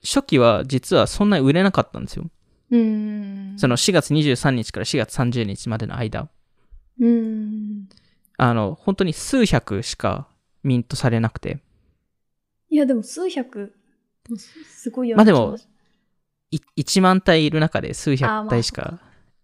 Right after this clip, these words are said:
Speaker 2: うん。
Speaker 1: ミントされないと、まあ、微妙なのかなっていうふうに、えー、まあ、見られてたん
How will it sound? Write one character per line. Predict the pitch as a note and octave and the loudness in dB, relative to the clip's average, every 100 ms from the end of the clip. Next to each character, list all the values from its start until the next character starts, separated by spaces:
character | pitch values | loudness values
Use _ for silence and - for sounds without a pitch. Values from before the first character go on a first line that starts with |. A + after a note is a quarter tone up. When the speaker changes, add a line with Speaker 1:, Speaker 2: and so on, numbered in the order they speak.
| _ _ | _ _
Speaker 2:
う | A#3 | -2
ん。 | A#3 A#3 | -2 -2
Speaker 1:
ミ | A3+ | -4
ン | |
ト | A3 | -4
さ | G#3+ | -2
れ | C#3 | 0
な | D3 | 2
い | D3 | -2
と、 | - E3+ G2 | 2 4 4
ま | D3+ C#3 | 6 4
あ、 | G#2 D3 D3 - | 4 -4 -16 -6
微 | A#2+ | 0
妙 | A#2+ B2 | 4 4
な | B2+ | 4
の | A2 | 0
か | - | -2
な | G#2+ A2+ | -2 -2
っ | - | -6
て | F2+ | -10
い | F2 - | -8 -8
う | |
ふ | - | -8
う | - | -8
に、 | D#3 D#3+ - _ | -8 -12 -16 _
え | - F#2+ E2+ A#1 - - - D3+ | -12 -12 -12 -14 -14 -14 -14 -16
ー、 | - _ _ _ | -18 _ _ _
ま | B2+ | 0
あ、 | |
見 | A#2 A#2+ | 2 6
ら | A#2+ | 4
れ | G2+ | 4
て | - | -6
た | - | -10
ん | D#3+ | -10